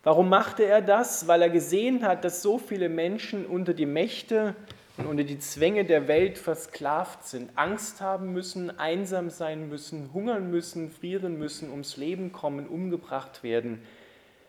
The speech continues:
So geht es in unserer Welt ja leider Gottes zu. Es ist soweit. Und er hat Christus in die Welt hineingesandt, Mensch zu werden, so einer wie du und ich.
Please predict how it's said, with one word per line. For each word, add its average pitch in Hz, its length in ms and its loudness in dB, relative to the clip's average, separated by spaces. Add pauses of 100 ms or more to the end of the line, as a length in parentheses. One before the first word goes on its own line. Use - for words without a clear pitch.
(280)
So 143 160 -2
geht 165 160 2
es 185 140 2
in 170 100 0
unserer 156 400 0
Welt 139 260 0
ja 151 120 -4
leider 135 340 -4
Gottes 139 460 -10
zu. 120 340 -6 (720)
Es 165 200 0
ist 247 280 0
soweit. 127 800 -4 (1300)
Und 151 160 -2
er 156 80 2
hat 180 160 4
Christus 240 500 2
in 196 80 2
die 180 140 4
Welt 175 260 6
hineingesandt, 190 1120 0 (680)
Mensch 190 500 2
zu 170 300 -4
werden, 123 360 0
so 156 160 -2
einer 190 360 0
wie 190 100 -2
du 190 300 0
und 185 140 -2
ich. - 480 -10